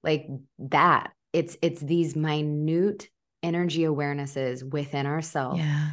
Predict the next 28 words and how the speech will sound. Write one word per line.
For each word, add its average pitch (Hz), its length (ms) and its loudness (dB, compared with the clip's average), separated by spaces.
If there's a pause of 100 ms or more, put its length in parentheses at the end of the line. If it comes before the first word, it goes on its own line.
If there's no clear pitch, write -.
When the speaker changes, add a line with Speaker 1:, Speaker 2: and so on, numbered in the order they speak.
Speaker 1:
Because 156 240 -2
as 156 100 -4
soon 175 340 -2
as 190 140 2
you 190 100 2
feel 165 320 0
yourself 135 480 -4
going 151 360 -2
into 147 260 -2
this, 135 320 -6
and 156 340 -2
literally, 160 1040 2 (300)
this 160 180 0
is 160 160 0
why 143 260 2
I 131 40 0
love, 131 380 -2
like, 131 340 -4 (520)
being 147 300 0
in 143 120 0
spaces 139 500 -2
to 139 80 -10
be 135 520 -2 (260)
in 147 180 -2
containers, 135 540 -4
like, 131 280 -8
in 143 140 -4
s-, - 180 -10